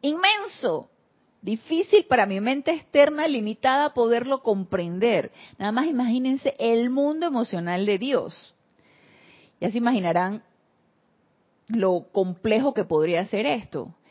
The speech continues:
Y a pesar de que los maestros ascendidos, y sobre todo el amado Mahashohan, que es el representante del Espíritu Santo para nuestro universo, para nuestro planeta, sistema solar, eh,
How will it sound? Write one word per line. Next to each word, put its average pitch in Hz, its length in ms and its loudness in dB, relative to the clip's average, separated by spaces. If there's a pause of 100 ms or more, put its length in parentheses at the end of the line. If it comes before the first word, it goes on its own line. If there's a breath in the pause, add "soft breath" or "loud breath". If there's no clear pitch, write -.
(220 soft breath)
Y 175 60 -4
a 175 60 -4
pesar 196 280 0
de 262 100 0
que 226 100 -2
los 175 140 0
maestros 175 380 -6
ascendidos, 175 720 -2
y 196 60 -10
sobre 175 240 -4
todo 208 140 0
el 220 80 2
amado 180 280 0
Mahashohan, 185 640 -4
que 185 100 -8
es 196 60 -2
el 208 80 0
representante 165 760 -6
del 175 100 -2
Espíritu 180 320 -6
Santo 175 340 -6
para 143 200 -4
nuestro 185 300 -8
universo, 180 420 -6
para 147 140 -8
nuestro 160 240 -10
planeta, 175 840 -6
sistema 170 400 -6
solar, 175 460 0 (1200 loud breath)
eh, 175 440 -4